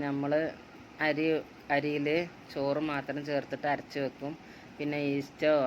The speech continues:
അപ്പസോഡയോ ഉലുവ, ഉഴുന്ന് അതൊന്നും ചേർക്കൂല ട്ടോ. വെറും ചോറും അരി അരച്ച് വെച്ചിട്ട് അതിൽ നമ്മൾ തലേ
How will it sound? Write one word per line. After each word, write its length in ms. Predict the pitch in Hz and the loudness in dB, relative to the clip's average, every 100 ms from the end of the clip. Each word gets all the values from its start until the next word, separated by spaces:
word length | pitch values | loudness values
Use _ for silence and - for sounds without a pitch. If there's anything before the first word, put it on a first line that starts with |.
| 120 | 2
അപ്പസോഡയോ 720 | 139 135 139 135 135 143 120 117 - - - - - - - - - - - 156 | -4 -4 -2 0 2 2 2 -4 -14 -20 -20 -20 -20 -20 -20 -20 -20 -18 -4 -2
ഉലുവ, 240 | 143 139 147 151 156 | 0 4 4 4 2
ഉഴുന്ന് 360 | 143 139 139 143 - | 0 0 0 0 -2
അതൊന്നും 340 | 139 143 143 151 147 | -2 0 0 -2 -2
ചേർക്കൂല 460 | 131 - 131 127 123 | -4 -2 -2 -2 -2
ട്ടോ. 120 | 117 - - - - - | -6 -8 -16 -20 -12 -2
വെറും 240 | 147 156 180 | 0 0 -2
ചോറും 340 | 165 143 139 156 | -2 0 2 2
അരി 140 | 135 143 135 | 4 2 2
അരച്ച് 260 | - - 139 | 0 -4 -4
വെച്ചിട്ട് 400 | 127 135 120 135 165 143 131 | -4 -6 -6 -4 -4 -4 -4
അതിൽ 180 | 135 135 139 | -4 -2 -2
നമ്മൾ 240 | 135 127 143 185 - - - - - 147 | -2 -2 -4 -6 -12 -20 -20 -20 -8 0
തലേ 260 | 143 147 | 2 2